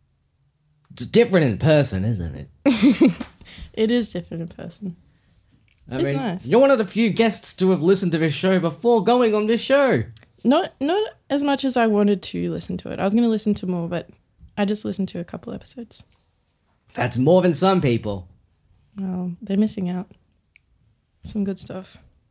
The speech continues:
Speaker 1: I had an angry walkout just before.
Speaker 2: Yeah, you were telling me about that.
Speaker 1: Yeah.
Speaker 2: <laughs>
Speaker 1: Um, Rove McManus.
Speaker 2: Yeah.
Speaker 1: He walked right out.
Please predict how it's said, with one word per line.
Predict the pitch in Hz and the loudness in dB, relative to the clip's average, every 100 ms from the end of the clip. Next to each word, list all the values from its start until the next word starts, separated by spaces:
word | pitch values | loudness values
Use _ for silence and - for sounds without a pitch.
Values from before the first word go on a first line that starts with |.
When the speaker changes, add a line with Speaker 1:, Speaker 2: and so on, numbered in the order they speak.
| _ _ _ - - - - - - | _ _ _ -20 -20 -20 -20 -20 -8
Speaker 1:
I | 101 | -4
had | 127 123 | -2 -2
an | 110 | -2
angry | 110 120 110 | -4 -4 -4
walkout | 101 101 110 113 139 131 127 | -4 -2 -4 -4 -6 -6 -6
just | 135 117 | -8 -6
before. | 127 117 143 139 139 - _ _ _ _ _ _ _ _ _ _ _ _ _ _ _ _ - - _ _ | -8 -6 -4 -4 -6 -12 _ _ _ _ _ _ _ _ _ _ _ _ _ _ _ _ -20 -20 _ _
Speaker 2:
Yeah, | 196 175 170 - | -2 0 0 -4
you | - | -4
were | 285 | -2
telling | 294 311 | 0 2
me | 277 | 2
about | 196 175 170 | 2 2 2
that. | 240 - _ - | -2 -2 _ -6
Speaker 1:
Yeah. | 123 117 113 - - | 0 2 0 -4 0
Speaker 2:
<laughs> | 247 220 220 277 | 0 2 4 4
Speaker 1:
Um, | 123 117 117 117 120 117 127 - | 4 2 2 0 -2 -4 -6 -8
Rove | 131 165 165 147 | 0 4 4 4
McManus. | 143 117 123 120 123 98 - - - - _ _ _ - | 0 2 0 2 0 -2 -6 -10 -12 -16 _ _ _ -6
Speaker 2:
Yeah. | 185 175 151 - _ | -4 -4 -10 -18 _
Speaker 1:
He | 143 135 | -4 0
walked | 151 139 135 | 4 2 2
right | 117 127 123 120 | -2 2 2 2
out. | 120 113 | 2 0